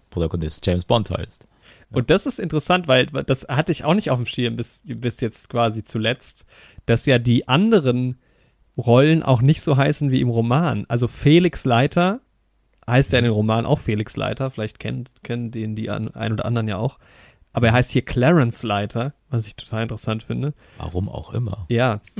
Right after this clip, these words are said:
Speaker 2: <laughs> Und Mathis, ähm, der ja auch, äh, in der neuen Casino Royale, äh, Verfilmung dann eine Rolle spielt, ist hier, äh, Valerie Mathis, also eine Frau.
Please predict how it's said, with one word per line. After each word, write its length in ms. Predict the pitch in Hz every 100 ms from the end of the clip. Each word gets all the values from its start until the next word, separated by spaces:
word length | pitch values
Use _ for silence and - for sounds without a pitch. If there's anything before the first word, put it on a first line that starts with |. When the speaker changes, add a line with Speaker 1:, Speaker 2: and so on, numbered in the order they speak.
| 156
Speaker 2:
<laughs> 260 | - 233
Und 280 | - 127 -
Mathis, 720 | 123 123 165 - 202 - - -
ähm, 320 | 143 147 151 -
der 100 | -
ja 140 | 123 -
auch, 240 | 139 -
äh, 240 | - 135 123
in 420 | - 135 131 127
der 320 | - 123 120
neuen 320 | 120 120 143 160
Casino 300 | 135 131 127
Royale, 520 | 120 120 127 127 -
äh, 140 | 127 120
Verfilmung 440 | 123 - 131 123
dann 140 | 110 110
eine 60 |
Rolle 200 | 107 117
spielt, 300 | 127 135 123 -
ist 420 | 120 - - _
hier, 500 | - 127 123 117 113
äh, 300 | - 113 107
Valerie 440 | 107 175 143 110 107
Mathis, 480 | 101 104 107 -
also 160 | 117 110
eine 160 | 107 110
Frau. 480 | - 104 107 95